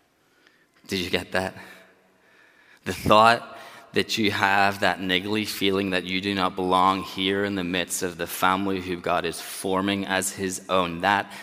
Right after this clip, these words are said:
feeling that these people are not your people is the curse of the church still feeling the effects of this fallen world.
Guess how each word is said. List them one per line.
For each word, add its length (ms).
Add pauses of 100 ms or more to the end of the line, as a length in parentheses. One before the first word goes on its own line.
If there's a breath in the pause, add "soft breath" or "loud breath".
feeling 680
that 160
these 240
people 480
are 160
not 420
your 300
people 560
is 160
the 100
curse 440
of 80
the 80
church 480
still 500 (220 loud breath)
feeling 340
the 120
effects 540
of 160
this 200
fallen 420
world. 300